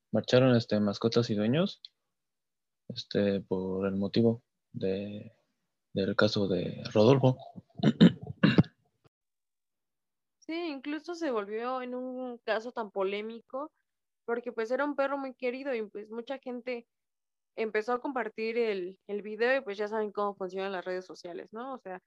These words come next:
Speaker 2: todo se hace de, lo que subas y si es, este, impresionante, impactante, se hace tendencia en minutos.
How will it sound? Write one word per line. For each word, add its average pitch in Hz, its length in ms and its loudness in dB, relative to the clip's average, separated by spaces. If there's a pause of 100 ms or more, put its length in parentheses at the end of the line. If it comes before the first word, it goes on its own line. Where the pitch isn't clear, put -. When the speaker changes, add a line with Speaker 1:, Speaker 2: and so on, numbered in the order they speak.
(380)
Speaker 2:
todo 247 260 -2
se 247 100 -6
hace 226 240 -2
de, - 360 -4
lo 208 200 -4
que 226 160 -2
subas 320 520 -2
y 202 140 -8
si 208 220 -2
es, 208 220 -4
este, 214 340 -8
impresionante, 196 880 -4
impactante, 214 720 -10 (420)
se 202 60 -6
hace 220 400 -4
tendencia 202 460 -6
en 202 60 -4
minutos. 185 440 -8